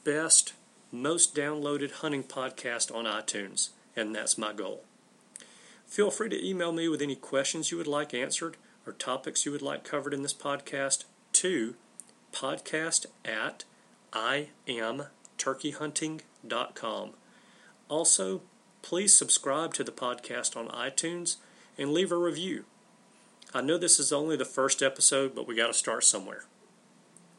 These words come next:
The last three things I'm gonna ask of you today are pretty simple as well. First, follow me on Twitter. My Twitter handle is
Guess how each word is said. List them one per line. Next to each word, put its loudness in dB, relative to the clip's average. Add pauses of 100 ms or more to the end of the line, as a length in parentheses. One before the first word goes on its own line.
(400)
The -4
last 2
three 2
things 0
I'm -2
gonna 0
ask 2
of 0
you -8
today -2
are -2
pretty -6
simple 2
as -6
well. -4 (500)
First, 2 (300)
follow 0
me 0
on 2
Twitter. 0 (760)
My -2
Twitter 2
handle -2
is 2